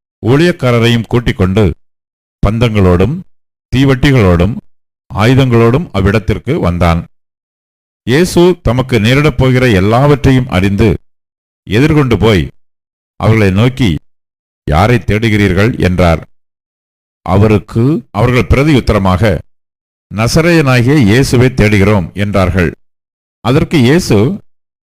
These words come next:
"நான் தான்" என்றார். அவரை காட்டிக் கொடுத்த யூதாசும் அவர்களுடனே கூட நின்றான். "நான் தான்" என்று அவர் அவர்களிடத்தில் சொன்ன உடனே அவர்கள் பின்னிட்டு தரையிலே விழுந்தார்கள். அவர் மறுபடியும் அவர்களை நோக்கி,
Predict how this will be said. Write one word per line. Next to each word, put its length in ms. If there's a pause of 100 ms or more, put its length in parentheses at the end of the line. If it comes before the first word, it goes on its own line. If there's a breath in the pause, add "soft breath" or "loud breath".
(220)
"நான் 280
தான்" 240
என்றார். 500 (600)
அவரை 280
காட்டிக் 380
கொடுத்த 280
யூதாசும் 720
அவர்களுடனே 600
கூட 240
நின்றான். 480 (1080)
"நான் 240
தான்" 320
என்று 460 (460)
அவர் 400
அவர்களிடத்தில் 760
சொன்ன 360
உடனே 420 (680)
அவர்கள் 400
பின்னிட்டு 440
தரையிலே 440
விழுந்தார்கள். 640 (960)
அவர் 240
மறுபடியும் 560
அவர்களை 340
நோக்கி, 400